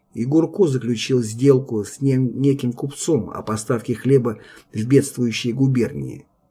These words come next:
Сумма доходила до миллиона. Нуждающимся же хлеба попало очень мало. Мошенничество вышло наружу. Гурко отставили. Он же пишет, что в телеграммах отца не было смысла. Соглашусь,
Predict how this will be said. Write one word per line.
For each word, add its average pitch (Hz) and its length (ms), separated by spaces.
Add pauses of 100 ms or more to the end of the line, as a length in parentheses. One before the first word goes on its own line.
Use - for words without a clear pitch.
(680)
Сумма 165 480
доходила 127 580
до 117 140
миллиона. 113 680 (840)
Нуждающимся 135 880
же 127 80
хлеба 120 360
попало 113 420
очень 120 440
мало. 80 440 (520)
Мошенничество 131 800
вышло 131 340
наружу. 139 540 (280)
Гурко 123 720
отставили. 110 760 (920)
Он 156 180
же 160 160
пишет, 165 380
что - 180
в - 80
телеграммах 120 560
отца 123 340
не 135 220
было 139 220
смысла. - 640 (500)
Соглашусь, 143 840